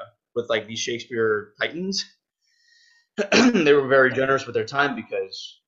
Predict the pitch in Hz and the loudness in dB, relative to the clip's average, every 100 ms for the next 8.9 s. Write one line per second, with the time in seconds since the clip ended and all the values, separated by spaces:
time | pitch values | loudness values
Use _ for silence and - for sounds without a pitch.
0 | _ 135 127 120 117 110 113 117 107 - | _ -8 -2 2 2 0 -2 -2 -2 -6
1 | - 113 104 98 95 92 - _ _ _ | -4 -4 -4 -10 -14 -18 -20 _ _ _
2 | 131 117 107 107 107 104 110 - - 127 | -2 -2 -2 -8 -12 -8 -8 -8 -14 -14
3 | 120 107 104 101 98 101 98 104 95 104 | -16 -8 -8 -8 -12 -14 -12 -14 -14 -12
4 | 95 98 110 95 98 - 98 98 98 104 | -10 -10 -12 -20 -20 -8 -8 -6 -10 -12
5 | 104 104 101 104 - 101 107 101 101 98 | -14 -14 -16 -16 -16 -16 -14 -14 -10 -10
6 | 101 92 - 101 104 98 95 92 85 _ | -10 -16 -18 -16 -12 -12 -12 -16 -20 _
7 | _ _ _ 95 95 95 101 101 95 - | _ _ _ -10 -8 -6 -8 -10 -10 -10
8 | 98 101 98 98 104 98 98 98 | -10 -10 -14 -10 -6 -6 -6 -10